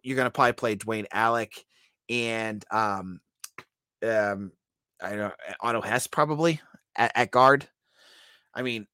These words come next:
it, it, it's really put, <laughs> it, it's really putting Band-Aids all over the place right now, this offensive line.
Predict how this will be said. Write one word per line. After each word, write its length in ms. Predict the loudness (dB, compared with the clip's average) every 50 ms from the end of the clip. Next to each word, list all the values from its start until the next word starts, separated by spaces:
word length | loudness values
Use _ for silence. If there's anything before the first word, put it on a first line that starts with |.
| _ -2
it, 160 | -2 -2 0 -2
it, 140 | -4 -2 4 6
it's 260 | 8 8 6 6 0
really 480 | 0 4 8 8 10 10 10 8 6
put, 300 | 4 2 2 4 4 4 6 6
<laughs> 40 |
it, 380 | 4 4 4 4 4 4 4 4 4
it's 200 | 4 2 2 2
really 360 | 4 4 6 6 6 6 2
putting 360 | 2 0 0 2 2 2 2
Band-Aids 460 | 2 2 2 2 2 -2 -4 -4 -4
all 200 | -6 -8 -6 -6
over 180 | -8 -8 -10 -12
the 100 | -16 -16
place 300 | -14 -14 -12 -12 -12 -12
right 160 | -12 -12 -12
now, 220 | -10 -10 -10 -10 -10
this 160 | -10 -10 -10
offensive 520 | -10 -10 -10 -10 -12 -12 -12 -12 -12 -10
line. 280 | -10 -8 -8 -8 -10